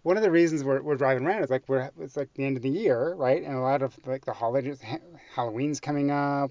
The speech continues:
but it's, like, the first holiday, right? And then Thanksgiving. And we're doing, getting a lot of visiting done before, like, the main holiday season starts. And we've already been talking to people about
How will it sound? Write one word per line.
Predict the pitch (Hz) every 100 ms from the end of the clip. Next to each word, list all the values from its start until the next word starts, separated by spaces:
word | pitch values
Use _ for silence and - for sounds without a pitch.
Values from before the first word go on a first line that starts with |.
| 127
but | 110
it's, | -
like, | 117 _
the | _ -
first | 185 147 -
holiday, | 147 131 113 110 117
right? | 139 120 120 143
And | 123
then | 120 117 117
Thanksgiving. | 107 117 - 143 139 135 - - -
And | 135
we're | 131
doing, | 120 180 180 -
getting | 160 175
a | 139
lot | 123 135 135
of | 131 127
visiting | 113 131 165 180 117 113
done | 110 107 104 120 123
before, | 123 - 127 117
like, | 110 _ -
the |
main | 113 113 117 117 113 120 - _
holiday | - 117 113 110 104
season | - 151 143 107
starts. | - - - - _ _ _ _ _ -
And | 123 120 120 120 110
we've | 123
already | 123 - 147 151 139
been | 117 117
talking | 151 135
to | 123
people | - 123 117
about | 107 104 110